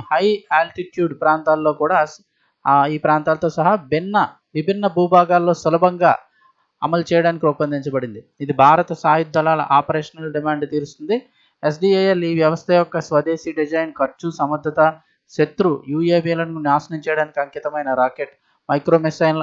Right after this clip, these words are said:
అభివృద్ధిని హైలైట్ చేసింది. ఈ వ్యవస్థ మాడ్యులర్‌గా ఉండి,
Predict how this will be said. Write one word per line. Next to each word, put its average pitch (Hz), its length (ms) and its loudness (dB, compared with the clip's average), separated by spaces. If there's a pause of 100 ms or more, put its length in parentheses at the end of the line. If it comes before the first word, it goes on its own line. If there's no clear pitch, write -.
(120)
అభివృద్ధిని 151 440 -2
హైలైట్ 143 340 -2
చేసింది. 131 320 -12 (160)
ఈ 147 40 -2
వ్యవస్థ 147 320 0 (140)
మాడ్యులర్‌గా 160 600 2
ఉండి, 175 140 0